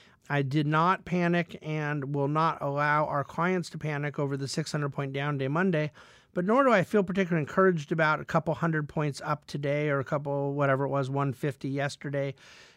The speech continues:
And, and today, as a matter of fact, was actually more than that in the sense that it started down near two hundred and then flipped the other way. So you had a three hundred or four hundred point reversal from bottom to top on the day. But th-, this is the stuff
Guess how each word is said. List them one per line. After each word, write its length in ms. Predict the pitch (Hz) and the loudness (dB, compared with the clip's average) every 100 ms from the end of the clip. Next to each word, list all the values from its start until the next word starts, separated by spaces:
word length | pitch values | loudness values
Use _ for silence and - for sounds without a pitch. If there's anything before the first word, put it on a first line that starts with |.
| - | -2
And, 320 | 196 220 226 | 2 4 2
and 140 | 247 240 | 0 2
today, 240 | 226 285 | 2 2
as 80 | 403 | 4
a 40 | 233 | 4
matter 160 | 175 | 2
of 80 | 160 | 4
fact, 260 | 180 170 185 | 4 4 4
was 140 | 175 | 4
actually 300 | 185 - 156 | 4 4 0
more 300 | 165 220 285 | 4 4 4
than 140 | 220 | 4
that 260 | 175 160 156 | 2 2 0
in 100 | 151 | 0
the 100 | 147 | -2
sense 260 | - 165 - | 0 0 -2
that 100 | 139 | -4
it 160 | 135 | -4
started 560 | - - 214 277 151 135 | -4 2 4 4 2 0
down 380 | 175 202 208 170 | 0 4 4 4
near 180 | 143 | 2
two 280 | 131 - 147 | -2 -2 -2
hundred 420 | 131 135 139 135 | 0 -2 -2 -2
and 100 | 139 | -2
then 160 | 143 143 | -2 -4
flipped 340 | - 165 147 | -2 -2 -2
the 120 | 147 143 | 0 0
other 240 | 135 131 | 0 0
way. 300 | 156 160 143 | 0 0 -2
So 160 | - 139 | -4 -4
you 100 | 131 | -2
had 220 | 135 127 | 0 -2
a 80 | 117 | -4
three 260 | 156 151 | -4 0
hundred 460 | 139 135 135 135 123 | 0 0 0 0 -2
or 80 | 117 | -6
four 280 | - 143 | -4 -2
hundred 200 | 135 127 | -2 -4
point 260 | 123 139 123 | -6 -6 -6
reversal 840 | 117 117 131 170 170 - 131 123 _ - - - - _ | -6 -4 0 0 -2 -4 -4 -4 _ -20 -20 -20 -20 _
from 280 | - 139 | 2 2
bottom 440 | 117 147 147 139 131 | 4 4 4 2 0
to 120 | - | -6
top 400 | - - 160 147 | -4 2 2 2
on 140 | 135 127 | -2 -2
the 80 | |
day. 420 | 135 185 196 110 120 | 0 2 2 -2 -6
But 240 | 147 170 | -4 -2
th-, 200 | 220 247 | 0 0
this 260 | 208 269 285 | 2 2 2
is 140 | 208 | 0
the 100 | 240 | 0
stuff 760 | - - - 143 135 - - | -2 -2 0 0 -2 -6 -20